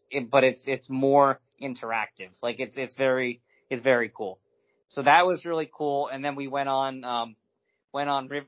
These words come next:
the, uh, Na'vi River Adventure, which is the other Avatar ride there. That was awesome. Um, and I honestly don't even know what else we did. Like, the day went quick 'cause we were waiting, I don't know, we were waiting for,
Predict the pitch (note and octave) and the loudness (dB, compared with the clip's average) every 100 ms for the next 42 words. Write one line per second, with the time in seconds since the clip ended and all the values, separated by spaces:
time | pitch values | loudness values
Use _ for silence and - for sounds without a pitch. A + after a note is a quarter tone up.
0 | _ C3 B2+ A#2+ B2+ C#3 C#3 C3+ C3 D#3 | _ -10 -8 -6 -4 -4 -6 -8 -6 -6
1 | D#3+ D#3+ D#3+ E3+ D3+ - A2+ B2+ C3 C#3+ | -6 -6 -8 -10 -10 -12 -14 -4 -2 0
2 | C#3 C#3 C3+ C#3+ C3+ C3+ C3+ B2+ B2+ C3 | 0 -2 -4 -4 0 0 0 -2 -4 -4
3 | B2+ - _ _ C3 B2+ B2+ A#2 A2 G#2+ | -6 -12 _ _ -4 -4 -4 -4 -4 -6
4 | - G#2+ G#2 _ _ _ _ _ _ _ | -10 -16 -18 _ _ _ _ _ _ _
5 | A2+ A2+ A2+ A2 A2+ A2+ B2+ D3+ F#3 G#3+ | 0 0 0 -4 -8 -10 -6 -4 -6 -8
6 | B3+ D3 E3 F3 D3 C#3+ D3 C#3 D3 D3 | -8 -6 -6 -6 -4 -2 0 0 0 -2
7 | - B2+ D3 F3 B2+ - A2 B2+ D3 D3 | -6 -10 -6 -4 -4 -8 -8 -4 -2 -4
8 | B2 - D3 D3 - B2+ A2 C3 C3+ B2+ | -8 -4 -2 -2 -6 -10 -8 -4 0 0
9 | B2+ B2+ B2+ B2 - _ _ _ _ - | 0 0 -2 -4 -8 _ _ _ _ -2
10 | C3+ B2+ C#3 C3 C#3 C#3 B2+ - B2+ A#2+ | 2 2 2 2 2 2 -2 -2 0 0
11 | A#2+ | -2